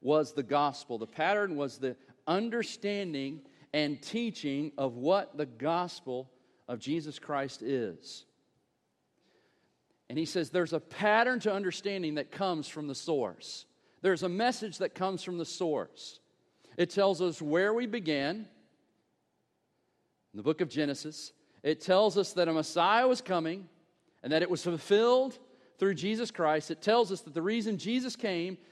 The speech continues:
is because we were broken, sinful people that needed a substitute, or we were all destined for hell and death. And he said,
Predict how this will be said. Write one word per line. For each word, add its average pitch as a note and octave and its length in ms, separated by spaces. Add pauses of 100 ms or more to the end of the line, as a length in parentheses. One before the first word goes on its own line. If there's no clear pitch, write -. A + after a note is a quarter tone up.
is C#3+ 140
because F3 320
we F#3 100
were F3 100
broken, G#3+ 480
sinful A3+ 420
people G3+ 540 (400)
that E3 200
needed A3 300
a F3 80
substitute, G#3+ 1000 (320)
or F#3 140
we A3+ 160
were G3+ 160
all A#3 200
destined A3 520
for F#3 160
hell F#3+ 300
and F3 120
death. D3+ 340 (540)
And F3+ 80
he F#3+ 60
said, G3 320